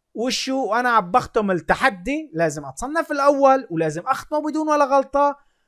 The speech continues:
وكمان لازم أختمه أقل من ثلاث دقايق. والأول طبعًا يا شباب، الأول هلا حاليًا المتصنف أول على الماب ختمه أكثر من ثلاث دقايق، مشان يكون عندكم علم، أنا راح أختمه أقل من ثلاث دقايق. والتحدي اللي راح أتحداكم يا، يا شباب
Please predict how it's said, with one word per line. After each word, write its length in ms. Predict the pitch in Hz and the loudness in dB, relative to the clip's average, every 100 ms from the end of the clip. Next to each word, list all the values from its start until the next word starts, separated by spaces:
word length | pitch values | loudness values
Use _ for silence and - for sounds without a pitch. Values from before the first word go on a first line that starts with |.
| _ _ | _ _
وكمان 420 | 208 180 254 294 294 | -4 0 2 2 2
لازم 300 | 233 220 233 | 2 0 -2
أختمه 360 | 196 240 240 | -4 -8 -4
أقل 280 | 196 - 165 | -4 -2 -4
من 140 | 175 | -4
ثلاث 180 | 156 143 | -8 -10
دقايق. 640 | 131 226 294 285 180 127 _ _ _ _ _ _ - | -6 0 4 4 2 -4 _ _ _ _ _ _ -6
والأول 380 | 180 320 302 269 | 0 4 4 2
طبعًا 260 | 277 277 | 0 0
يا 100 | 269 | 0
شباب، 460 | 247 262 285 285 202 | 0 4 4 2 -4
الأول 420 | 196 233 262 226 | 0 2 4 4
هلا 160 | 247 208 | 4 2
حاليًا 420 | 208 202 240 208 | 2 0 2 -2
المتصنف 540 | 175 175 262 277 269 | -4 -6 -6 -4 -2
أول 240 | 269 269 254 | 0 0 2
على 100 | 240 | 0
الماب 240 | 254 302 | 0 -2
ختمه 420 | 302 311 320 311 | -2 -6 -4 -4
أكثر 240 | 269 226 185 | -2 0 -2
من 160 | 175 | -2
ثلاث 140 | 165 156 | -6 -4
دقايق، 320 | 160 190 254 | 0 0 0
مشان 240 | 233 262 | -2 -4
يكون 220 | 233 240 | -2 -4
عندكم 320 | 202 180 175 139 | -4 -6 -8 -10
علم، 200 | 120 127 | -12 -10
أنا 140 | 240 269 | 0 0
راح 180 | - | 0
أختمه 340 | 247 269 262 262 | -6 -8 -8 -8
أقل 360 | 202 190 247 | -4 0 0
من 80 | 247 | -2
ثلاث 200 | 202 151 | -8 -10
دقايق. 440 | 131 135 123 117 _ _ _ _ _ _ _ _ - | -10 -12 -12 -20 _ _ _ _ _ _ _ _ -4
والتحدي 580 | 330 - 269 302 220 | -2 0 0 -2 -4
اللي 160 | 214 202 | -4 -2
راح 200 | 196 196 | -4 -6
أتحداكم 640 | 190 - 226 330 302 277 254 | -6 -4 2 2 4 2 2
يا، 100 | 240 | 2
يا 180 | 233 | 2
شباب 400 | 214 214 202 220 | 0 -2 0 0